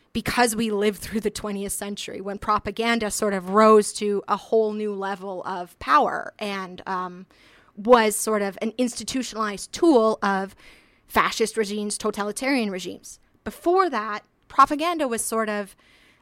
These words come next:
a thing that propagated in the way that print propagated. So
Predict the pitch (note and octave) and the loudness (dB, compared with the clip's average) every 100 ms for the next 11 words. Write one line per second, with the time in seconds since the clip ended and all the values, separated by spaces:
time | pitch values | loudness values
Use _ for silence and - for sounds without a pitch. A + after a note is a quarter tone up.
0 | _ _ _ _ - - D#4 C#4+ C#4 - | _ _ _ _ -8 -2 0 2 0 -2
1 | - A#3+ - - - - _ _ _ _ | -2 0 -2 -6 -14 -20 _ _ _ _
2 | - A#3 A#3+ G#3+ A3+ A3+ G#3 G3 F#3+ _ | -2 0 2 2 2 2 2 0 -2 _
3 | _ - - C#4 C#4 - G3+ D3 - F3 | _ -10 2 4 4 -2 -8 -8 -10 -12
4 | G#3 - - A3 | -12 -12 -8 -8